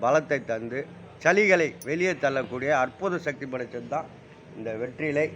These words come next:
நம்ம வீட்டு தோட்டத்துல இவ்வளோ அழகா வளர்த்துருக்காங்க. பெரிய விஷயம். இதெல்லாம் வந்து ஒவ்வொரு வீட்லேயும் இந்த வெற்றிலை,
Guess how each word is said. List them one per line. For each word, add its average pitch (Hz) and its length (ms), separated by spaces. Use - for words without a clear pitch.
நம்ம 139 240
வீட்டு 160 320
தோட்டத்துல 147 720
இவ்வளோ 143 240
அழகா 143 300
வளர்த்துருக்காங்க. 131 680
பெரிய 175 240
விஷயம். 147 280
இதெல்லாம் 139 260
வந்து 156 360
ஒவ்வொரு 175 380
வீட்லேயும் 180 340
இந்த 120 260
வெற்றிலை, 170 560